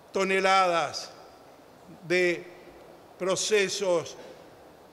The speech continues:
que han significado cierre, concursos preventivos. Y esa cifra que decía de veinticinco mil pymes menos, la oficial, le puedo asegurar que son muchísimas más. Y saben,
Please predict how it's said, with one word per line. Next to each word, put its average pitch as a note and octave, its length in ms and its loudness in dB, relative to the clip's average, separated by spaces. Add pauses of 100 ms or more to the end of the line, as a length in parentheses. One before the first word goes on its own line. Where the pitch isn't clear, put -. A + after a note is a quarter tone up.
(140)
que F#3 120 -2
han F#3+ 240 0
significado F3 1200 -2
cierre, F3+ 1000 0 (320)
concursos F#3 680 -2
preventivos. E3 920 -2 (420)
Y A3 140 -6
esa A3+ 240 0
cifra G3+ 420 -4
que F#3+ 100 -2
decía F#3+ 440 0
de G3 100 0
veinticinco F3+ 760 -4
mil G#3 200 -4
pymes F#3 460 -4
menos, F#3+ 400 0
la E3+ 100 2
oficial, E3+ 760 0 (300)
le G3 160 -2
puedo A3+ 240 2
asegurar G3 460 -2
que G3+ 140 -4
son G#3 260 -4
muchísimas G3+ 720 -2
más. F3+ 320 -2 (460)
Y F3+ 100 -8
saben, G3 520 0